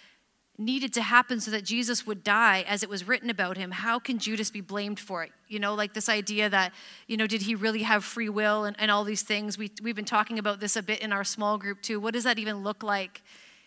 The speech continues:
Why is it that, that this had to happen? Judas, did Judas even have a choice?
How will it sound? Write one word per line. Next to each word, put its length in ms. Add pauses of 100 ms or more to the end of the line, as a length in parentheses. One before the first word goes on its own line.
(500)
Why 240
is 180
it 140
that, 240 (920)
that 220 (180)
this 220
had 200
to 60
happen? 640
Judas, 420 (540)
did 160
Judas 240
even 120
have 140
a 40
choice? 600